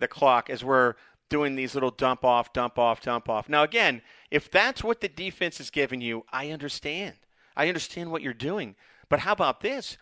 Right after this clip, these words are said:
You still don't have to take twenty-four seconds to get a play in and to execute. I mean, they didn't try at all to move the ball in a, in a, in a hurry-up offense. By the way, we used a hurry-up offense in New Orleans,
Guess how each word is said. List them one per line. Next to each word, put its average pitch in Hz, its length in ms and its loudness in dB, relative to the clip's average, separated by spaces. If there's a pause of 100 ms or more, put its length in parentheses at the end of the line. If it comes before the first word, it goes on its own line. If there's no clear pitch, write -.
(120)
You 139 100 -2
still 254 240 2
don't 254 120 0
have 214 100 -2
to 175 80 -8
take - 260 -6
twenty-four 180 600 -4
seconds - 480 -6
to 143 100 -10
get 143 140 0
a - 40 0
play 240 320 -4
in 117 240 -10 (520)
and 151 160 2
to - 140 -2
execute. - 680 -6 (420)
I 160 180 8
mean, 156 360 0
they 180 160 6
didn't 196 300 -2
try 170 320 2
at 131 80 4
all 220 320 4
to 139 140 2
move 127 260 -2
the 120 100 -2
ball 113 560 8
in 131 140 2
a, - 20 2
in 127 200 0
a, - 20 -4
in 123 160 2
a 113 80 4
hurry-up 127 320 2
offense. 160 340 2
By 170 160 4
the 151 120 0
way, 147 180 4
we 127 100 -2
used 156 260 -4
a 143 40 -4
hurry-up 135 300 0
offense 131 380 0
in 127 100 -6
New 113 100 -2
Orleans, 131 420 2